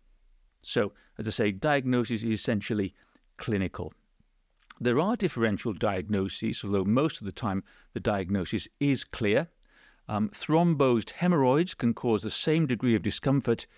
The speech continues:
but they are obviously apparent. Proctitis, especially in someone with inflammatory bowel disease,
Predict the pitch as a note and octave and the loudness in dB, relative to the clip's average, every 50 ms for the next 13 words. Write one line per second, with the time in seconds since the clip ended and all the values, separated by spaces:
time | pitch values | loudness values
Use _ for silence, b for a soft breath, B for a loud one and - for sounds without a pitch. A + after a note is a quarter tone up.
0 | b b b b _ - A#2+ - - A#2+ A2 G#2+ G#2 G2+ - A#2 A2 G2 F#2+ G#2+ | b b b b _ -8 -8 -4 0 0 2 2 0 0 0 0 0 0 0 -2
1 | G2+ - - A2+ G2 G2 G#2 - G#2 - - - C3 C3 C#3+ C#3 C#3+ - - - | -2 -2 -4 -4 -4 -4 -4 -6 -8 -10 -6 -2 0 2 2 2 0 -2 -6 -14
2 | _ _ b b b b b b b _ - - - - - - - C#3+ D3 D#3 | _ _ b b b b b b b _ -10 -10 -10 -10 -10 -4 0 2 2 2
3 | D3 - E3 D3 - - - _ _ _ _ _ _ _ _ _ _ _ _ - | 2 2 0 0 -2 -6 -12 _ _ _ _ _ _ _ _ _ _ _ _ -16
4 | - - - - C#3 - - A#2+ A#2+ A#2+ G#2+ - - B2 A2 G#2 G2 F#2+ G2 F#2 | -14 -4 -2 -2 -2 0 0 -2 0 0 -2 -2 0 0 0 0 0 -2 -2 -2
5 | F2+ G2 G2 F#2 - - G#2+ G2 F#2+ F#2 - G#2 - C3 A#2 A2 A2 A2 G#2 G#2 | -2 -2 -2 -2 -2 -2 0 0 0 -2 -4 -4 -2 0 2 2 2 2 0 0
6 | G2+ A2 G#2+ G#2 G#2 - | 0 2 2 0 0 -2